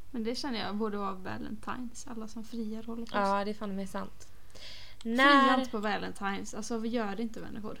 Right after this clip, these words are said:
Speaker 2: Nej,
Speaker 1: Det är
Speaker 2: precis.
Speaker 1: jättetråkigt.
Speaker 2: Fast ändå lite romantiskt. Fast man vill ha ett eget datum. Det är typ mer det jag tänker på.
Speaker 1: Ja.
Speaker 2: Ehm,
Speaker 1: Ja.
Speaker 2: okej. När tror du att
Speaker 1: Statistiken,
Speaker 2: det
Speaker 1: eller
Speaker 2: först-,
Speaker 1: logistiken.
Speaker 2: log-, va? Eller?
Speaker 1: Skitsamma.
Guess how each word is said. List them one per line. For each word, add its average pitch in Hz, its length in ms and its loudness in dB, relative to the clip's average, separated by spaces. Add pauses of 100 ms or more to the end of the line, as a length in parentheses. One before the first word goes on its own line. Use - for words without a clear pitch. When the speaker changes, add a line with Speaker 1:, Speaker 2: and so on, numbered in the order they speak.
(120)
Speaker 2:
Nej, 233 280 2
Speaker 1:
Det 233 60 0
är - 20 -2
Speaker 2:
precis. 220 220 0 (100)
Speaker 1:
jättetråkigt. - 340 -6 (520)
Speaker 2:
Fast - 440 -2
ändå 180 240 -4
lite - 260 -8
romantiskt. 196 460 -6
Fast 226 180 4
man 226 160 -2
vill 247 100 2
ha 220 140 6
ett 208 100 2
eget 214 300 2
datum. 208 580 0
Det 196 100 0
är 220 40 0
typ 202 160 -4
mer 170 160 -4
det 175 80 0
jag 185 140 0
tänker 190 200 -4
på. - 60 -2 (720)
Speaker 1:
Ja. - 60 -2
Speaker 2:
Ehm, 208 420 6 (240)
Speaker 1:
Ja. - 60 0
Speaker 2:
okej. 214 300 4 (180)
När 262 440 8
tror 247 360 2
du 190 100 6
att - 220 8
Speaker 1:
Statistiken, 349 420 0
Speaker 2:
det 196 220 0
Speaker 1:
eller 294 120 2
Speaker 2:
först-, 302 180 4
Speaker 1:
logistiken. 269 540 -2
Speaker 2:
log-, 220 400 2
va? 208 280 2 (540)
Eller? 339 500 12
Speaker 1:
Skitsamma. 277 360 6